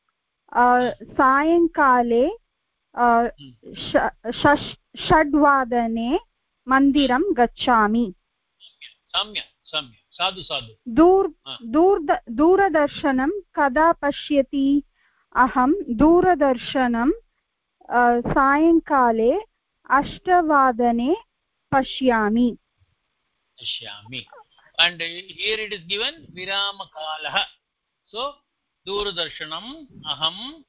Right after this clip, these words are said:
Speaker 2: विरामकाले
Speaker 1: विरामकाले
Speaker 2: पश्यामि।
Speaker 1: पश्यामि।
Speaker 2: Okay?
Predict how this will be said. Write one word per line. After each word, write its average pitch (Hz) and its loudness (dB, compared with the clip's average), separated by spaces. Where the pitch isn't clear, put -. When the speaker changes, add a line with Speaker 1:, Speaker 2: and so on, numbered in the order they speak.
Speaker 2:
विरामकाले 180 -6
Speaker 1:
विरामकाले 294 -2
Speaker 2:
पश्यामि। 143 -8
Speaker 1:
पश्यामि। 233 -4
Speaker 2:
Okay? 214 -8